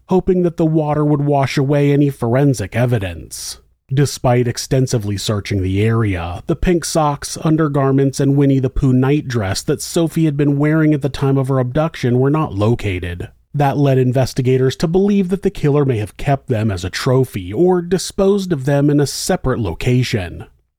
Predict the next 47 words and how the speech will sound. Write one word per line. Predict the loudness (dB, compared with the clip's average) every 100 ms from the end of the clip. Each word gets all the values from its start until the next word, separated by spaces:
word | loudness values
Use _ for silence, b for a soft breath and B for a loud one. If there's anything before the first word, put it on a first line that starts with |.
| -4
Local | 0 2 0 0
witnesses | 0 2 2 2 0 2
were | 2
quick | 0 -2 -2 0
to | -4
come | 0 -2
forward | 0 0 2 2 0 0
about | 0 0
the | 2
man | 2 2 2 2
they | 0
had | -2
seen | -2 2 2
lurking | 2 0 0 0 2
around | 2 2 2
the | 0
bridle | 0 0 2 2 0
path | -4 -6 -6 -6
close | 0 2 2 0
to |
where | -2 -2
Sophie | -2 -2 0 0
and | 2
her | 0
cousins | -2 -2 0 2 2 0
had | -2
been | -4 -4
playing. | 0 2 2 0 -6 -16 -20 _ -6
At | -4
six | -2 -2 -2 -2
foot | -2 -2
eight | -4 -2
inches, | 0 -2 -8 -6 -2
Howard | 2 0 0
Hughes | 0 2 2 0
was | -4
distinctive, | -4 -6 0 0 0 -4 -8 -18 -14 -2
and | 0
he | 2
had | 2 2
a | 2
well-known | 2 2 4 4 4 2
reputation | 2 0 -2 -2 0 0 0 -2 -2
for | -2
being | 0 2 2 0
a |
creep. | -4 -2 -2 -2